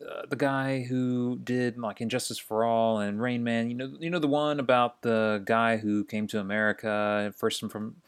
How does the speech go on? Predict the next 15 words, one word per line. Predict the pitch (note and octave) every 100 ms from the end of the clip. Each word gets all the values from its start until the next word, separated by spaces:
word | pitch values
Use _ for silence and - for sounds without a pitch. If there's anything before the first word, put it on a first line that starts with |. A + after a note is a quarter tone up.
| _ _ _ -
in | A#2
Philadelphia, | B2+ A#2 A2 G#2+ A#2+ G#2+
then | G#2+
he |
made | G#2+ G#2+ G#2
his | G#2
way | A2 G2+
to | G#2
Avalon"? | G#2 G#2+ A#2 A2 - - _
You, | C3+ C#3+
you | C3
really | B2 A#2 G2+
don't | F#2 F2+ _ _ _ _ -
hear | G#2+ F2+
that. | F2+ G#2